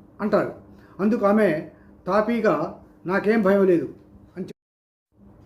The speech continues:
"ఒకవేళ చనిపోతే నా పెద్ద బిడ్డ దగ్గరకు వెళతా, ఒకవేళ పడవ ఒడ్డుకు చేరితే నా చిన్న బిడ్డ దగ్గరకు వెళతా."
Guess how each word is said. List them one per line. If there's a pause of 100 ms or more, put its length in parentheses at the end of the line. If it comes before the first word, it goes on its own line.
(760)
"ఒకవేళ (540)
చనిపోతే (760)
నా
పెద్ద
బిడ్డ (800)
దగ్గరకు
వెళతా, (880)
ఒకవేళ
పడవ
ఒడ్డుకు
చేరితే
నా
చిన్న
బిడ్డ
దగ్గరకు
వెళతా."